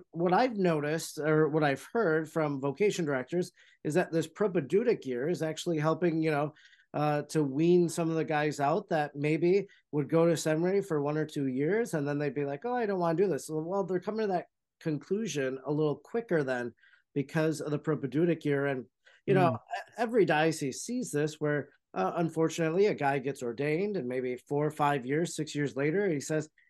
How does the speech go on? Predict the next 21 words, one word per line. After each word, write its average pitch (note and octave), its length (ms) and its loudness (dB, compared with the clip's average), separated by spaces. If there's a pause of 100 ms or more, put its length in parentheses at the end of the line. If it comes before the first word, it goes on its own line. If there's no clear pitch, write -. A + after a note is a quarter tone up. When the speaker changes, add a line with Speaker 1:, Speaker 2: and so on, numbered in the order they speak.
(120)
Speaker 1:
"I B3 100 0
don't B3 100 4
know B3 120 4
if G#3 100 2
I'm G3 140 2
called F3+ 260 2
to C3 60 -2
this." - 240 -12
So D3 140 -6
he C3 60 -2
steps F3 400 -6
out E3+ 200 2
of C#3+ 100 -4
ministry, D#3 500 -2
takes D#3 360 -6
a D3 80 0
leave D#3 400 2
of D3+ 100 -2
absence. D3 800 -6 (500)
And, D#3 320 2
um, D3+ 320 2